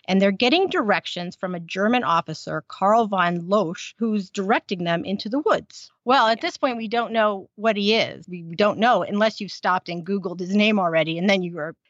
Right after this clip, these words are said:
Speaker 1: you get a lot of information <laughs> about him. Von Loesch pulls him to the side. He's like,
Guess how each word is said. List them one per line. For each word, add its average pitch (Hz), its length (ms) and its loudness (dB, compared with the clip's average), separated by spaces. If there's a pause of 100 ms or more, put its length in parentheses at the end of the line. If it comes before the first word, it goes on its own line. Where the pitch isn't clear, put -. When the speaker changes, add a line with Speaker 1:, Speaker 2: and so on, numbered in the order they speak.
Speaker 1:
you - 100 -12
get 180 200 -2
a - 160 -4
lot 196 340 2
of 160 140 -10
information 160 540 -4
<laughs> - 20 4
about 233 360 2
him. 208 280 -4 (560)
Von 240 400 4
Loesch 233 400 0 (220)
pulls 226 220 -4
him 254 120 -6
to 254 100 -12
the 269 80 -6
side. 196 340 2
He's 185 220 -8
like, 117 180 -8